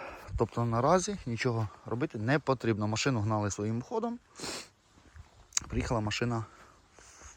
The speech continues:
позавчора. Приїхала своїм ходом. Позавчора її розмитнили. Це машина без детелінга. В такому стані приїжджають машини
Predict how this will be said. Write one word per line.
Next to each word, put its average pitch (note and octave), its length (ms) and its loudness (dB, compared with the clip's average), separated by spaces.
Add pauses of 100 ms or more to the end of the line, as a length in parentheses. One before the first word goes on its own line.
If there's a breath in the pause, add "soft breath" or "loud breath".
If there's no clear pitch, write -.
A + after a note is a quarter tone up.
(140 loud breath)
позавчора. C3 600 2 (840 loud breath)
Приїхала A2 400 0
своїм A2+ 240 0
ходом. F2+ 300 -4
Позавчора G2+ 440 -2
її G#2 280 4
розмитнили. G2 680 4
Це - 100 -2
машина B2+ 360 2 (140)
без A#2 280 4
детелінга. F#2 600 0
В F2 260 -10
такому G2+ 360 -4
стані G3 320 -4 (400 loud breath)
приїжджають G#2 460 4
машини D3+ 360 2